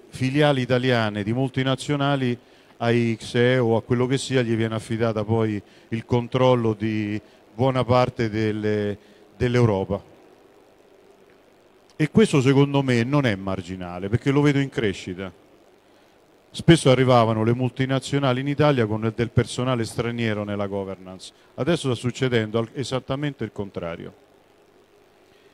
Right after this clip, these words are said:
Ehm, l'Italia non ha consapevolezza della sua forza. A me piacerebbe che questa fiera si chiamasse Dairy Pride, però poi magari qualcuno la può anche equivocare, no?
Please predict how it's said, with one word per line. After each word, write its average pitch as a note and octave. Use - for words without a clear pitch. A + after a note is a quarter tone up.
Ehm, C3
l'Italia E3
non C3+
ha B2
consapevolezza B2
della G#2+
sua A2
forza. G#2
A C3
me D3
piacerebbe A#2+
che A2+
questa A#2+
fiera B2+
si G2
chiamasse G#2
Dairy G#2+
Pride, G2
però G#2
poi G#2+
magari G2+
qualcuno G2+
la G2+
può G2+
anche G#2
equivocare, G2+
no? G#2